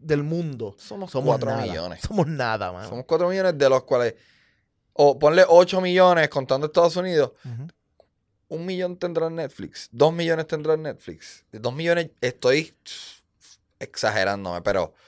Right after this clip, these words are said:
Speaker 2: pero ajá, no, no, no representamos un, una gran porción de la audiencia de, de
Speaker 1: Y todo
Speaker 2: Netflix.
Speaker 1: esto es, eh, no es nada más que se vea bien el producto, es número.
Speaker 2: Y no se ve tan bien.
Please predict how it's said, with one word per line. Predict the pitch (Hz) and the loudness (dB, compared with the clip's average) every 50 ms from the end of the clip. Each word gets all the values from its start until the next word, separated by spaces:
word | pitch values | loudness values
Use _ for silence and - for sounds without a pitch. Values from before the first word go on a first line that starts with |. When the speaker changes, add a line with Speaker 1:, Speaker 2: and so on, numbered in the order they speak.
| _ _ - - - _ _ | _ _ -20 -20 -20 _ _
Speaker 2:
pero | - 110 110 | -2 0 0
ajá, | 113 117 123 | 0 0 -2
no, | 117 117 113 113 | -2 -2 -2 -4
no, | 110 113 113 113 120 120 - | -4 -4 -4 -2 -2 -4 -4
no | 117 117 113 | -6 -6 -2
representamos | 117 123 127 135 135 131 147 139 143 151 139 135 135 135 123 127 | 0 0 0 -2 -2 -6 -6 -6 -2 0 0 0 0 -2 -4 -4
un, | 127 131 131 131 127 117 _ | -6 -6 -8 -8 -12 -12 _
una | - 120 117 117 117 | -12 -6 -4 -2 0
gran | 113 113 117 120 120 120 131 123 | 2 2 2 2 2 0 0 0
porción | - 127 120 113 - 120 117 113 | 0 0 0 0 -2 -4 -2 0
de | 113 110 | 2 2
la | 110 | 2
audiencia | 110 107 110 107 107 110 - - 113 107 | 2 2 0 -4 -8 -8 -6 -4 -2 -2
de, | 107 104 104 101 98 90 - _ _ _ _ _ _ _ _ _ _ _ _ | -2 -2 -2 -4 -6 -8 -12 _ _ _ _ _ _ _ _ _ _ _ _
de | - - - 143 143 | -12 -4 0 2 2
Speaker 1:
Y | - | 6
todo | - 160 160 170 180 185 | 8 8 10 10 12 12
Speaker 2:
Netflix. | 196 208 214 - | 10 10 8 6
Speaker 1:
esto | - 208 175 175 - - - 151 160 147 | 4 2 4 4 2 0 -6 -8 -2 0
es, | 147 151 165 - - - _ _ _ _ _ _ _ _ _ _ _ _ - | 2 2 0 0 -6 -14 _ _ _ _ _ _ _ _ _ _ _ _ -8
eh, | - 139 135 127 120 120 117 | -6 -4 -2 -2 -2 -4 -6
no | 123 127 135 | -4 -4 -2
es | 143 | 0
nada | 156 165 165 165 | 2 2 2 2
más | 156 160 - | 2 0 -2
que | - 180 | -4 -6
se | - - 135 117 | -4 -2 0 0
vea | 123 127 131 | 2 0 0
bien | 131 135 139 | 0 -2 -4
el | 143 139 | -4 -4
producto, | - 120 120 123 120 _ - 104 92 _ _ _ _ _ - | -6 -6 -6 -6 -8 _ -14 -16 -16 _ _ _ _ _ -12
es | 117 113 | -10 -8
número. | 127 135 151 180 190 - - _ _ _ _ _ _ _ _ _ _ - | -6 -4 -4 -4 -6 -6 -8 _ _ _ _ _ _ _ _ _ _ -12
Speaker 2:
Y | 143 143 135 | -8 -8 -6
no | 135 127 | -8 -8
se | 127 - 170 151 | -6 -4 -4 -2
ve | 151 151 147 | -2 -4 -6
tan | 147 - 143 143 143 147 127 | -8 -12 -16 -16 -16 -16 -16
bien. | 107 104 104 110 123 131 113 85 67 | -14 -14 -14 -14 -16 -16 -18 -20 -20